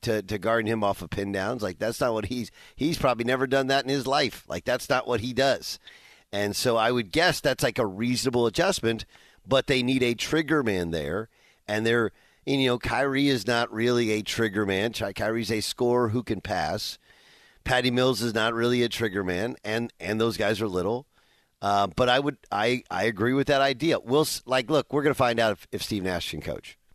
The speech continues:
That's, that's really, we're gonna find out if, if Steve Nash can coach, if they can make some adjustments,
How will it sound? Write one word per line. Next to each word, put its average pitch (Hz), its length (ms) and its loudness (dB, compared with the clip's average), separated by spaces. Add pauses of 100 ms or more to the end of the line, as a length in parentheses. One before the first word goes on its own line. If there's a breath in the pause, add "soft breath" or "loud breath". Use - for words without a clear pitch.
That's, - 360 -6 (480 soft breath)
that's 87 200 -6
really, 87 300 0 (220 soft breath)
we're 104 100 -2
gonna 101 80 0
find 107 260 0
out 107 160 2
if, - 200 -6
if 101 120 -4
Steve 104 240 -4
Nash 92 280 -2
can 92 100 -6
coach, 107 300 -2
if 85 40 -8
they 95 120 -2
can 95 100 -8
make 95 160 -4
some 98 140 -8
adjustments, 135 560 -2